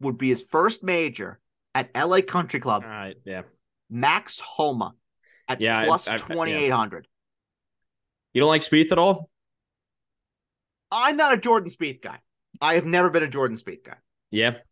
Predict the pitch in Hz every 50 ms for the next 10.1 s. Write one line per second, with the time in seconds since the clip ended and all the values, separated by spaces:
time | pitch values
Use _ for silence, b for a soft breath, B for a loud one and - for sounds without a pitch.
0 | _ _ _ _ _ - 180 190 208 202 208 208 202 202 208 196 180 180 185 175
1 | 170 175 151 147 131 120 127 - 101 90 90 - _ _ _ _ _ - 127 131
2 | 131 131 127 123 120 117 107 98 110 98 95 92 - - 65 - - - - _
3 | _ - 113 113 123 127 120 - 147 135 127 117 127 127 135 135 127 117 123 135
4 | 139 - _ _ _ _ _ _ _ _ _ _ _ _ _ _ _ _ _ -
5 | - 214 226 233 233 226 233 226 220 202 196 _ _ _ _ _ _ _ _ _
6 | _ _ _ _ _ _ _ _ _ _ _ - 104 117 - 127 139 - - 151
7 | 143 127 143 151 131 - 131 117 123 131 139 139 139 135 135 127 - 131 - 110
8 | 95 - 131 127 127 120 110 104 104 101 101 104 104 104 101 - - - 120 110
9 | 107 110 110 107 104 - - 113 110 110 113 110 98 - 104 95 92 - - -
10 | -